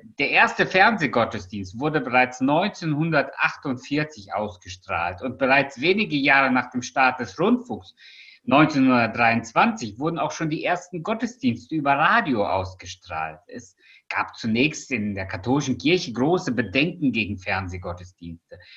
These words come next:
Da gab es so ganz namhafte Theologen, die darauf verwiesen haben, dass ein vollständige Gottesdienstteilnahme am Fernsehgottesdienst nicht möglich sei, dass man den Charakter der Geheimhaltung des Gottesdienstes verletzen würde.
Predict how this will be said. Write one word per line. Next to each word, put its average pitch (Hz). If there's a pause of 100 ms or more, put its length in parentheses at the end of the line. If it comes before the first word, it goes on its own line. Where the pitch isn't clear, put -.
(280)
Da -
gab 156
es 127
so 131
ganz 135
namhafte 151
Theologen, 135
die 127
darauf 131
verwiesen 139
haben, 110
dass -
ein 117
vollständige 143
Gottesdienstteilnahme 117
am 98
Fernsehgottesdienst 123
nicht 202
möglich 175
sei, 87 (500)
dass 120
man 131
den 113
Charakter 123
der 107
Geheimhaltung 139
des 110
Gottesdienstes 123
verletzen 120
würde. 110